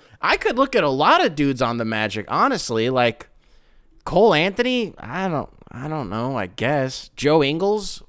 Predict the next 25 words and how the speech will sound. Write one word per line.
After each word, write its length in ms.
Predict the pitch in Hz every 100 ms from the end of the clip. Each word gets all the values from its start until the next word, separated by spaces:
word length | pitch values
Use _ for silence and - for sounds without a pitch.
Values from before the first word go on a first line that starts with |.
| 55
why? 480 | 95 113 123 101 98
People 320 | 127 117 123
think 180 | 127 120
he's 140 | 110
a 60 | 107
sweetheart 600 | - 107 107 123 123 -
because, 420 | 101 107 104 98
well, 160 | 117 180
I 40 |
don't 120 | 202
know, 160 | 160 127
he 160 | 123 147
is, 160 | 135 - _ _ _ _ _ _ _ _ _ _ _ _ -
he's 240 | 202 202
funny. 600 | - 190 180 110 87 107 _ _ _ _ -
He's 200 | 135 -
funny, 540 | - 175 156 110 101 - -
but 100 | 127
he's 160 | 143 165
an 60 |
asshole. 540 | 196 190 - 92 65 _ _ _ _ _ _ _ _ _ _ _ _ _
Anthony 360 | 127 156 156 127
Black, 560 | - 110 123 139 - _ - -
dweeb. 600 | 92 113 123 139 143 151 - -
Like, 320 | - 104 -